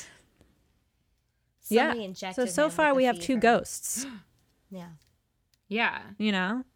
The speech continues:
Speaker 1: Like,
Speaker 3: I mean,
Speaker 1: if you
Speaker 3: duh.
Speaker 1: think about it, we've got two ghosts here. So ten years later, poor girl, she tries a third time to find
Speaker 3: She
Speaker 1: love, and
Speaker 2: No.
Speaker 1: she
Speaker 3: She
Speaker 1: marries.
Speaker 3: can't. She can't.
Speaker 1: Sh-,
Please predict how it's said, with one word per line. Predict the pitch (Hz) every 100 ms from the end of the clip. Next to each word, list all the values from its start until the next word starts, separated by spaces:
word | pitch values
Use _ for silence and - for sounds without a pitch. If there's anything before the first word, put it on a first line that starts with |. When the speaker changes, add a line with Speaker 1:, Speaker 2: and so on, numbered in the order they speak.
| -
Speaker 1:
Like, | 180 -
Speaker 3:
I | 202
mean, | 202 165
Speaker 1:
if | 190 196
you | 202
Speaker 3:
duh. |
Speaker 1:
think | 214 247
about | 175 165
it, | 185 180
we've | 185
got | 208 208
two | - 247
ghosts | 233 247 - -
here. | - - - _ - - - 285 _ _ _
So | - 240
ten | 220 269 392
years | 392 262 202
later, | 185 170 165 165 180 185 _ _ _ _ _ _ _ _ _ _ _ _ _ _ _
poor | - 214
girl, | 180 180 170 175
she | -
tries | 226 262 247 247 226
a | 254
third | - 320
time | 294 190 170 170 196
to | 208
find | - 175 175
Speaker 3:
She |
Speaker 1:
love, | 160 156 160 160 - -
and |
Speaker 2:
No. | 180
Speaker 1:
she | 208
Speaker 3:
She | 190
Speaker 1:
marries. | 170 165 165 160 165 -
Speaker 3:
can't. | -
She | 190
can't. | - 160 147 - _ _ _ _ _ _ _ _ _ _ _ _ _ _ _ _ _ _
Speaker 1:
Sh-, | -